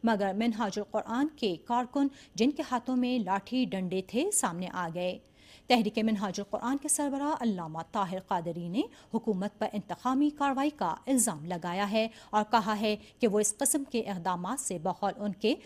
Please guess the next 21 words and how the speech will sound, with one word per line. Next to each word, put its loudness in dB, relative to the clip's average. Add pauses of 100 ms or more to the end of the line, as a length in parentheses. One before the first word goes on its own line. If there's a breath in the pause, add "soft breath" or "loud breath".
(140 loud breath)
پاکستان 0
میں -4
آنے 2
والے 0
انقلاب -4
کو -4
نہیں 0
روک -4
سکیں -4
گے۔ -4 (680 loud breath)
دوسری 4
طرف 2
پنجاب 0
حکومت 0
کے 0
وزیر 0
قانون 0
نے 4
کہا -2
ہے 0 (240 loud breath)
کہ -2